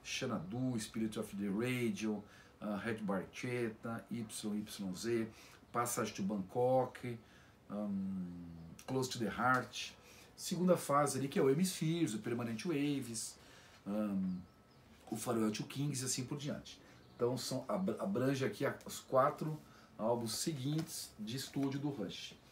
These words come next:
Depois, nos anos oitenta, temos também o, a Show of Hands, né? A Show of Hands, que também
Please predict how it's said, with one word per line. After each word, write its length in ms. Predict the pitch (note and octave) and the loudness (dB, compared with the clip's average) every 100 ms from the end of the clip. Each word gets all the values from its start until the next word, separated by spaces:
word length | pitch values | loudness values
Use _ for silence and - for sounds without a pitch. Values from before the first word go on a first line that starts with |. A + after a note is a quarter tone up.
| - - - - | -20 -20 -20 -18
Depois, 280 | - F#3+ G3 | -6 2 4
nos 160 | G3 F3 | 4 6
anos 200 | F3 E3+ | 6 6
oitenta, 420 | D#3+ - F#3+ G3+ | 4 6 4 4
temos 280 | G3+ F3+ F3+ | 4 4 4
também 380 | E3+ D3 F3 F#3 | 2 6 8 8
o, 200 | G#3 G#3+ - - - - | 6 2 -10 -20 -12 -8
a 80 | |
Show 220 | A2 - D#3+ | -2 4 4
of 160 | D3+ | 4
Hands, 640 | C3+ B2+ F2 - - - - - - - - | 0 2 0 -4 -8 -10 -14 -20 -18 -14 -6
né? 120 | G2 | -6
A 20 | |
Show 220 | F#2+ A#2 | -4 -2
of 140 | G#2+ G#2+ | -2 -2
Hands, 360 | F#2+ G#2+ - - | -2 -2 -2 -6
que 60 | |
também 480 | - G2 G#2 A#2+ | -2 0 2 0